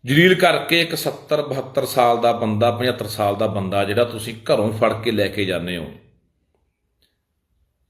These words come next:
ਚਲੋ ਜੀ, ਆਓ ਜੀ, ਮਾਲੀ ਜੀ ਵੀਡੀਓ ਆ ਰਹੀ ਆ, ਉਹ ਬੋਲ ਵੀ ਰਿਹਾ ਵੀ ਵਾਰੰਟ ਦਿਖਾਓ ਜੀ, ਕੋਈ ਕਾਹਦਾ ਹੀ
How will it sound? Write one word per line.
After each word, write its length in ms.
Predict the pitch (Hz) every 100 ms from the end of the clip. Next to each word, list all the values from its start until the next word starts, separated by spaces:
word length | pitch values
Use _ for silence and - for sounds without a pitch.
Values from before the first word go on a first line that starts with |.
| _ _ _ _ _
ਚਲੋ 280 | - 151 156
ਜੀ, 120 | 160
ਆਓ 260 | 151 139 139
ਜੀ, 160 | 143 143
ਮਾਲੀ 460 | 123 123 131 139
ਜੀ 300 | 127 127 123 120
ਵੀਡੀਓ 280 | 151 170
ਆ 140 | 143 131
ਰਹੀ 240 | 123 123
ਆ, 80 | 123
ਉਹ 80 | 127
ਬੋਲ 300 | 123 135 139
ਵੀ 160 | 147
ਰਿਹਾ 460 | 135 131 120 113 - - -
ਵੀ 60 | 143
ਵਾਰੰਟ 340 | 143 151 151
ਦਿਖਾਓ 380 | 156 147 143 143
ਜੀ, 120 | 147
ਕੋਈ 260 | 147 147 139
ਕਾਹਦਾ 300 | - 147
ਹੀ 60 | 165